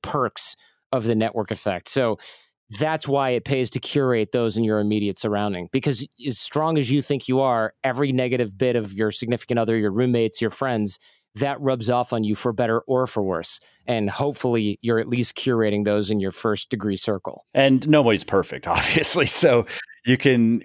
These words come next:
Speaker 2: grab your lamp and look for the honest man and never find him, but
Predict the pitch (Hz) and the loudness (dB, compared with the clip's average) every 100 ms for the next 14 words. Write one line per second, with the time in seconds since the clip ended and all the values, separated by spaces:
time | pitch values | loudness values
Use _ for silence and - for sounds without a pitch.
0 | 95 113 117 110 104 95 101 101 101 - | 2 4 4 6 6 6 6 4 0 2
1 | 104 95 98 101 - 104 92 98 98 90 | 2 4 4 2 4 4 6 6 6 4
2 | - 98 92 90 87 90 82 - 95 92 | 4 4 6 4 4 4 2 4 4 6
3 | 82 80 78 73 85 78 | 4 2 2 2 2 0